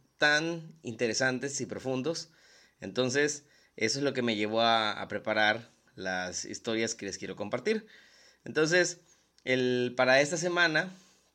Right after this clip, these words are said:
vamos a comenzar con un, un personaje que es muy popular, yo se los digo,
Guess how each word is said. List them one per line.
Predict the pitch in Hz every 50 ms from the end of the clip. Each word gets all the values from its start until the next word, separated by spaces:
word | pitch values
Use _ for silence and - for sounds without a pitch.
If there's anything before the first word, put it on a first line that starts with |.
| _ _ _ _ _ _ _ _ _ _ _ _ - -
vamos | 117 110 127 127 135 135 131
a | 139
comenzar | - 127 123 123 117 104 - 139 131 123 - -
con | - 120 110 113 120
un, | 123 123 120 120 113 107 101 95 95 - - -
un | 117 117 120 120
personaje | 127 120 - 113 110 117 123 120 123 - 131 127 135 - - _ _ _ _ _ _ _ _ _
que | - 98 98
es | 98 90 95
muy | 101 113 131 160 190
popular, | 190 208 190 - 180 180 165 156 160 160 151
yo | 135
se | 120 135 131
los | 131 127 127
digo, | 135 143 139 165 180 180 -